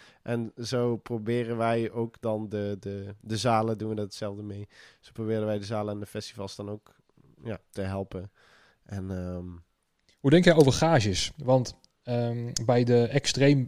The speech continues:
Speaker 2: eh, grotere bands is het natuurlijk belachelijk, hè? Richting de twee miljoen of daarboven, dat ze voor een festivalletje vragen
Speaker 1: Ja.
Speaker 2: om om twee uur op te treden.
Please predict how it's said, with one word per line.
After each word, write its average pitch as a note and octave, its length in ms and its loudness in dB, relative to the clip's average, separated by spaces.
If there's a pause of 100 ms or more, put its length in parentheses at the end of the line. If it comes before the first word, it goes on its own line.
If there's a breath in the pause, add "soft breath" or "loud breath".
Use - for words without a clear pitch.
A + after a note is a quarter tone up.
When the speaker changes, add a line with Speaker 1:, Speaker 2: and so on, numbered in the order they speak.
(100)
Speaker 2:
eh, A2 280 -2
grotere B2+ 440 4
bands A#2 380 4
is - 160 -4
het A#2 120 -2
natuurlijk A2 340 0
belachelijk, G#2+ 420 0
hè? C#3 120 2
Richting C#3 380 -4
de G#2 360 2 (100)
twee A2 260 2
miljoen A2 320 6
of G#2 100 -2
daarboven, G#2+ 520 2
dat B2 140 0
ze A2+ 240 0
voor A#2+ 180 -2
een G#2 80 -2
festivalletje A2+ 560 -4
vragen A2+ 440 -4 (480)
Speaker 1:
Ja. A#2 240 0
Speaker 2:
om G#2+ 80 -2
om G#2+ 80 0
twee A#2 220 6
uur A2+ 100 4
op B2 120 0
te B2 60 -4
treden. A#2 360 2